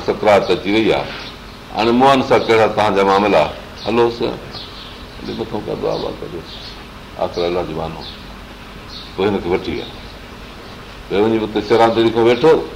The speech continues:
الله تعاليٰ هن جي مٿان حالت کولي. ڏسي ته سراندري کان هڪڙو ويٺو آهي، پيرن واري کي ٿو چوي ته ڀلا وقت آيو آهي ته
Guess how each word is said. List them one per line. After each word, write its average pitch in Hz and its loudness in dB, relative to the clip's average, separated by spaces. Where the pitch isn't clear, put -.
الله 120 6
تعاليٰ 120 6
هن 117 4
جي 117 2
مٿان 113 2
حالت 120 4
کولي. 107 2
ڏسي 117 6
ته 127 2
سراندري 123 4
کان 120 2
هڪڙو 117 4
ويٺو 117 6
آهي، 135 6
پيرن 135 6
واري 120 6
کي 123 0
ٿو 117 0
چوي 127 6
ته 113 2
ڀلا 113 4
وقت 117 4
آيو 120 10
آهي 110 6
ته 110 -2